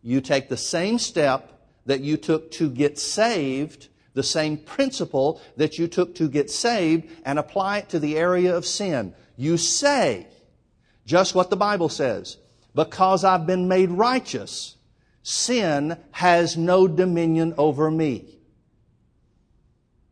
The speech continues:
Yeah, but Pastor Mike, what that, what's that gonna do? It's gonna start renewing your mind to the truth.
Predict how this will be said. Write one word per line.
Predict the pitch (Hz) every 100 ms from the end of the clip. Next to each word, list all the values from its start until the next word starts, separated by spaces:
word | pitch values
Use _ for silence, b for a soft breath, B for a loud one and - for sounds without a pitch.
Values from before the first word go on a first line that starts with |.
| _ _ _ _ _ _ _ _ _ _ _ _ _ _ _ _ _ _ _
Yeah, | 135
but | 156 117
Pastor | 151 143
Mike, | 143 135
what | 143
that, | 147 143
what's | 147 156
that | 147
gonna | 131 127
do? | 139 165 87 - b b
It's | 175 180
gonna | 202
start | 180 208 190
renewing | 147 151 208 214 151
your | 143
mind | 175 208 139
to |
the | 123
truth. | 135 254 269 92 _